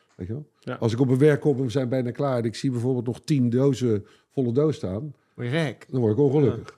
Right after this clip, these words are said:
Speaker 3: tuurlijk.
Speaker 1: Ja. Maar, eh,
Speaker 3: Maar dat heeft
Speaker 1: Eh,
Speaker 3: hij, daar heeft
Speaker 1: ja,
Speaker 3: hij,
Speaker 1: dat,
Speaker 3: eh,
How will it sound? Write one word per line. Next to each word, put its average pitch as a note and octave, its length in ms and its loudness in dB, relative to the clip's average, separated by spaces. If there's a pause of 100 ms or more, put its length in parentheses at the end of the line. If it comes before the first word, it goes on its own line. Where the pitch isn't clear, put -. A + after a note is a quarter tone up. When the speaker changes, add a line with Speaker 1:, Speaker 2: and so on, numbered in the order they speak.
Speaker 3:
tuurlijk. A#2+ 320 -4
Speaker 1:
Ja. E2 120 -18 (580)
Maar, A#2 340 -4
eh, G2+ 400 -6 (440)
Speaker 3:
Maar D#3+ 120 -6
dat - 40 -18
heeft F#3+ 140 0
Speaker 1:
Eh, - 60 -8
Speaker 3:
hij, F3 100 -2
daar F3+ 100 -4
heeft C#3+ 140 4
Speaker 1:
ja, F#3 140 4
Speaker 3:
hij, G3 80 4
Speaker 1:
dat, F3+ 100 0
Speaker 3:
eh, E3+ 60 -10